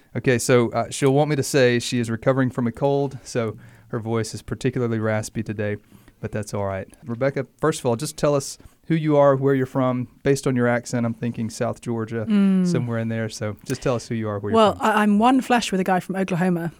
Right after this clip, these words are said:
Speaker 1: Yeah.
Speaker 2: So that gives me some
Speaker 1: Some
Speaker 2: American
Speaker 1: credibility,
Speaker 2: cred.
Speaker 1: yeah, there. <laughs>
Speaker 2: But I was born and raised in England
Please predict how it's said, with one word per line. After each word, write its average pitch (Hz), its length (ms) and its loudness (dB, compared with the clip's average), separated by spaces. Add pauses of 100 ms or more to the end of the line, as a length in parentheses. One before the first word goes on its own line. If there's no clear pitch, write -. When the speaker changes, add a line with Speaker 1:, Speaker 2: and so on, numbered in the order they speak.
(120)
Speaker 1:
Yeah. 120 220 -4 (100)
Speaker 2:
So 175 560 0 (120)
that 175 180 -2
gives 185 180 -4
me 180 100 0
some 170 580 0 (320)
Speaker 1:
Some - 180 -2
Speaker 2:
American 180 500 4
Speaker 1:
credibility, 190 440 0
Speaker 2:
cred. - 20 -8
Speaker 1:
yeah, 135 560 -4
there. - 360 0
<laughs> - 60 -14
Speaker 2:
But 196 380 4
I 185 160 2
was 185 120 0
born 202 240 0
and 190 80 2
raised 180 360 0
in 180 100 -4
England 180 560 -4